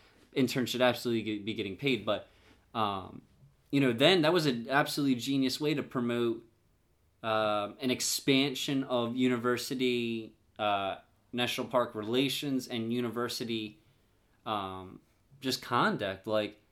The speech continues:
you know, before this, maybe it was like, "Oh, you know, you just write a summer thesis, you know, some paper, some study." But now it's like, we got this new partnership with the Park Service where you can go and give tours.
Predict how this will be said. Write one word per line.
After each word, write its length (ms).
you 80
know, 220
before 480
this, 280
maybe 260
it 40
was 160
like, 240
"Oh, 140
you 140
know, 160
you 100
just 340
write 220
a 40
summer 260
thesis, 760
you 80
know, 260
some 220
paper, 300
some 200
study." 320
But 120
now 220
it's 140
like, 220
we 80
got 160
this 180
new 80
partnership 560
with 120
the 60
Park 280
Service 420
where 100
you 140
can 240
go 560
and 180
give 200
tours. 840